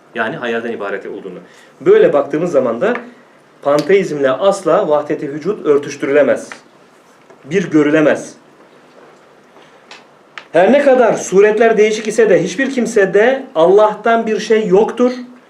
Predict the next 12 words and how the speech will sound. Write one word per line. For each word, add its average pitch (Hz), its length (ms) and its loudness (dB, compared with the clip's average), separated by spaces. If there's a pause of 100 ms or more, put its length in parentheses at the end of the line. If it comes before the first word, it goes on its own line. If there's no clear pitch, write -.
(120)
ve 175 140 2
kendi 180 300 0
nefsinden 175 440 -2
başka 170 260 0
da 185 120 -2
bir 143 80 -6
şey 127 180 -4
yoktur. - 320 -6 (320)
Bu 220 160 4
hakikati 226 480 0
Allah 220 400 0
erenlerinden 196 840 0